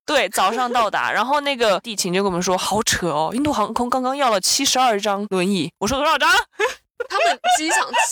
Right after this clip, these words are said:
Speaker 2: 机场有这么多轮椅吗？
Speaker 1: 没有，就是一次可能叫不到这么多，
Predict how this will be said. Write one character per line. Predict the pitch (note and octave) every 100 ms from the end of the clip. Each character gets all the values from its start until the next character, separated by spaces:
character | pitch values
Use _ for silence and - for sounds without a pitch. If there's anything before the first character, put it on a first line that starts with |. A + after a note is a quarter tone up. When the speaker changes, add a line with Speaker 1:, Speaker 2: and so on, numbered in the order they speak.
| -
Speaker 2:
机 | D#4 E4
场 | C4 B3+
有 |
这 | A#3+
么 | A#3
多 | G#3 G#3 G3+ G3+
轮 | F#3 E3+ F#3
椅 | F3
吗？ | C#3+ E2+ A3+ - _
Speaker 1:
没 | A#3 A3+ A#3+ C#4
有， | G#3+ - _ _ _ _ _ _
就 | G4
是 | G4+
一 | D4
次 | E4+ G#4+
可 | C4
能 | G#3+
叫 | A3+ E4+
不 | C#4+
到 | C#4+ B3
这 | A#3+
么 | G#3
多， | G3 F3+